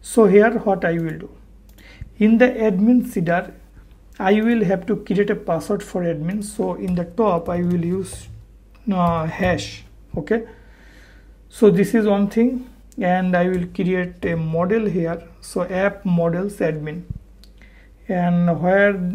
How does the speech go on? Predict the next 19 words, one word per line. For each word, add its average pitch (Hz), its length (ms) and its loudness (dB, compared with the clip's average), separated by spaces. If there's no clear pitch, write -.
it 190 320 -6
calls 180 360 2
the 180 360 2
run 180 360 0
database 170 680 -2
seed. 175 680 -8
Okay, 180 480 -8
so - 160 -6
into 214 240 2
the 196 140 0
run 196 340 0
method, 175 380 -4
I 170 80 -2
am 175 180 0
going 170 380 -2
to 202 280 -4
create 220 600 2
the 175 240 0
admin. 156 420 -6